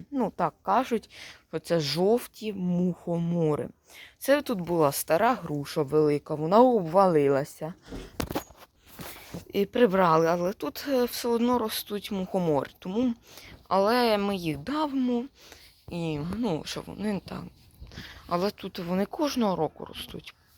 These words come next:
Бачите, ось такі мухомори. Тому... Але це значить, що скоро тут будуть опеньки. Опеньки у нас ось тут. Ось тут на клумбі.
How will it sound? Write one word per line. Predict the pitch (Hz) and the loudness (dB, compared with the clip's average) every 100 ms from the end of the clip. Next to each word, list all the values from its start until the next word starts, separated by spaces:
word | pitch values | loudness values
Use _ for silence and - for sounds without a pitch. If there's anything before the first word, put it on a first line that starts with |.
| _ _ - _ - - - | _ _ -20 _ -20 -20 -10
Бачите, | - 196 - - 165 - - - | -6 -2 -4 -6 -12 -12 -18 -16
ось | - - | -12 -6
такі | 156 - 151 | -6 -4 -6
мухомори. | 151 - 165 156 135 - - - | -6 -8 -6 -4 -4 -6 -12 -12
Тому... | 175 185 208 - - - | -6 -6 -8 -14 -20 -6
Але | - 196 196 | 2 4 4
це | - 202 | 2 -2
значить, | 208 247 226 185 | 0 2 0 0
що | - 180 | -2 -4
скоро | - - 196 190 | -4 -4 -4 -4
тут | 175 | -10
будуть | 160 170 165 - - | -8 -6 -6 -8 -18
опеньки. | - 156 139 160 - - - - - | -10 -8 -8 -10 -18 -20 -18 -18 -18
Опеньки | - 180 196 233 269 208 - | -18 4 6 6 2 -6 -4
у | |
нас | 180 170 165 - | 0 0 0 -2
ось | 175 - | -6 -6
тут. | - 156 143 135 - - - - - | -8 -10 -10 -10 -14 -20 -20 -20 -16
Ось | 175 - | -10 -10
тут | - 165 | -8 -4
на | 165 156 | -2 -2
клумбі. | 151 156 151 147 175 | -4 -4 -4 0 0